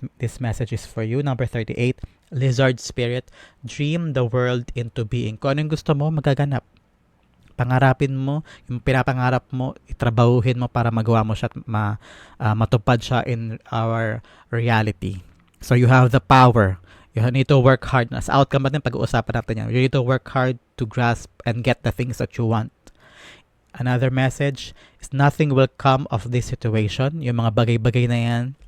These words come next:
yung mga negativity, iwan mo na yan. If you really need to talk to someone, talk to them na. Because nothing will come out dyan sa mga bagay na iniisip mong negativity.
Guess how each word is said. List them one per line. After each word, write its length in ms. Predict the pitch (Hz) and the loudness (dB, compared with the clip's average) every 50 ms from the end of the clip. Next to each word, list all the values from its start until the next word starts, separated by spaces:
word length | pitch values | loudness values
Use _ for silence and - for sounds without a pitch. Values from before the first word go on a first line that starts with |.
| - _ _ _ _ _ _ _ _ _ _ _ _ _ _ - - _ - | -20 _ _ _ _ _ _ _ _ _ _ _ _ _ _ -20 -14 _ -6
yung 160 | 113 113 110 | -4 -2 -2
mga 320 | 110 110 110 107 110 110 | -2 -2 -2 -2 -2 0
negativity, 720 | 110 113 113 - 117 - - 120 113 107 120 - - 127 - | 0 0 0 0 -2 0 0 -2 0 0 -2 -4 -6 -6 -2
iwan 240 | 123 123 117 113 117 | 0 0 0 0 0
mo 80 | 113 | -2
na 160 | 113 113 117 | -2 -2 -2
yan. 240 | 113 113 113 117 139 - - - - - _ _ | -2 -2 -2 -4 -6 -10 -14 -20 -20 -20 _ _
If 160 | 143 131 - | -8 -4 -2
you 80 | 143 | 0
really 240 | 135 135 139 143 143 | 2 4 4 4 4
need 160 | 139 143 131 | 2 2 0
to 80 | - 139 | -2 -2
talk 240 | - - 135 - - | -2 -2 -4 -4 -4
to 80 | 127 | -8
someone, 320 | - - 131 120 127 123 123 - | -4 -4 -4 -2 -4 -6 -8 -4
talk 240 | - 127 - - - | -6 -6 -6 -4 -6
to 80 | 123 113 | -6 -4
them 240 | - 120 113 113 107 | -2 -4 -4 -4 -6
na. 240 | 104 101 92 - - _ _ _ - - - - _ - - | -8 -8 -10 -12 -14 _ _ _ -20 -20 -20 -20 _ -16 -14
Because 300 | - - - - - - | -6 -4 -4 -2 0 -2
nothing 240 | 135 127 - 139 135 | -2 -2 -2 -2 0
will 160 | 131 131 127 | 0 -2 -2
come 240 | - - 135 123 127 | -2 -2 -2 0 0
out 160 | 123 120 - _ - | -2 -2 -4 _ -8
dyan 160 | 135 123 - | -8 -6 -4
sa 80 | - 131 | -4 -4
mga 180 | 123 123 120 113 | -4 -4 0 2
bagay 240 | 113 113 117 117 113 | 2 2 2 2 0
na 100 | 113 113 | -2 -2
iniisip 380 | 123 120 120 123 113 - - - | -4 -4 -6 -6 -6 -6 -6 -6
mong 160 | - 117 113 | -4 -4 -2
negativity. 640 | 110 - 117 - - 113 101 107 110 - - 101 101 | -2 -2 -4 -2 -2 -4 -2 -4 -4 -6 -8 -10 -10